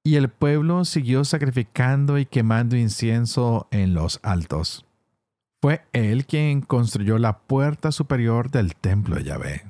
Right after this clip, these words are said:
El resto de los hechos de Jotán,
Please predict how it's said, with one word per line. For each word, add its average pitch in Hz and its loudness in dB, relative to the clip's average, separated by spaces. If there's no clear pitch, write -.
El 117 2
resto 110 0
de 120 0
los - -2
hechos 107 0
de 110 2
Jotán, 76 -2